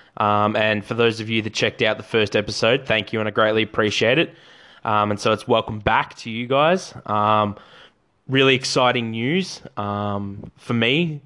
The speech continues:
since I recorded the first episode of the podcast. It has now been distributed to the major podcast providers, so you can, um, catch the Hoop Sneakers podcast on Spotify, Google Podcasts, Apple Podcasts,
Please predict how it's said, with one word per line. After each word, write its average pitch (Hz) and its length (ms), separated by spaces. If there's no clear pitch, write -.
since 107 260
I - 20
recorded 107 400
the 101 80
first 110 320
episode 104 320
of 101 60
the 98 80
podcast. 139 680
It 123 100
has 131 120
now 135 180
been 131 160
distributed 120 560
to 127 60
the 113 80
major 110 340
podcast 107 560
providers, 110 480
so 107 400
you 107 120
can, 107 340
um, 101 260
catch - 280
the 117 80
Hoop 120 180
Sneakers 107 360
podcast 107 600
on 104 200
Spotify, 123 840
Google 123 280
Podcasts, 113 840
Apple 113 320
Podcasts, 107 680